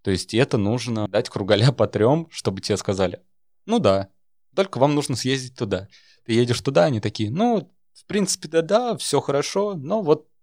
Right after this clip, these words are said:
теперь заверьте там». Если ты приезжаешь, тебе ставят просто печать на том, что да, совпадает.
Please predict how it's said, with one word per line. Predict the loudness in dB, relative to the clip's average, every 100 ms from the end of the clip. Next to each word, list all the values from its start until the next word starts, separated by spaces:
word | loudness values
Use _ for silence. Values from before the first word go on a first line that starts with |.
| _
теперь | -6 -2 0
заверьте | 2 2 0 -6 -8
там». | -6 -6 _ _ _ _ _ _ _
Если | -6
ты | -4
приезжаешь, | -2 -2 0 0 0 0
тебе | -2
ставят | 0 0 0 0
просто | -2 -2 -6
печать | -8 -6 -4 -2
на |
том, | 0 0
что | 0 -6
да, | 0 0 0 -8
совпадает. | -10 -8 -2 0 2 0 -2 -8